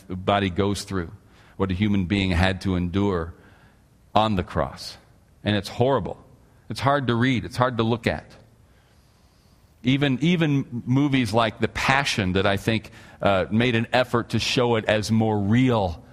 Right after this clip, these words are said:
than other movies in the past, and certainly more real than many paintings do. You know, a very clean picture of Jesus on the cross, and he's got a little bit of blood trickling down his head, and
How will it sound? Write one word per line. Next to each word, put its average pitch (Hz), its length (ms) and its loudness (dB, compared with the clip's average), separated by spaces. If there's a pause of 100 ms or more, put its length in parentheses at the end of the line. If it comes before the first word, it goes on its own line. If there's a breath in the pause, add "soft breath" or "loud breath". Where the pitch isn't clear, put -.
(200 loud breath)
than 104 180 0
other 117 240 2
movies 107 400 2
in 101 60 -2
the 98 80 0
past, 98 400 0
and 101 100 -2
certainly 120 540 0
more 104 200 0
real 101 300 0
than 95 180 0
many 95 220 2
paintings 104 640 -2
do. 78 300 -6 (240 loud breath)
You 95 140 -2
know, 95 60 0
a - 20 -2
very 95 240 0
clean 101 400 -2
picture 98 480 -2
of 82 100 -4 (640 loud breath)
Jesus 98 420 0
on 101 140 0
the 95 80 -2
cross, 95 500 -4
and 95 120 -2
he's 90 140 -4
got 90 180 -2
a 92 40 0
little 98 200 -2
bit 101 140 -2
of 95 80 -4
blood 95 280 -2
trickling 95 360 -6
down 95 200 -2
his 95 140 -6
head, 95 320 0
and 95 100 -6